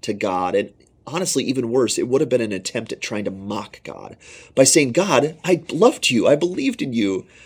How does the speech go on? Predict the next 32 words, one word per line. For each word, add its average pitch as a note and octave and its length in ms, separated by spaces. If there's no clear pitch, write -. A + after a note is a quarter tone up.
Jesus G#3+ 400
was E3 160
my C#3 80
Savior G#3 460
and C#3 100
my A#2+ 100
Lord." F#3+ 360
And C#3 120
he D3+ 140
looks G3 220
at D3 60
my C3 120
life F3 260
and D3 100
says, C#3 180
"Todd, F#3 260
how G3 120
can G3+ 140
that - 200
be? A3 440
How - 100
can A3+ 160
that G#3 180
be? A3+ 440
Your F#3+ 140
lifestyle F3+ 720
completely E3+ 680
is C#3+ 120
contrary B2+ 680
to C#3 120
the C3+ 60
truth. - 540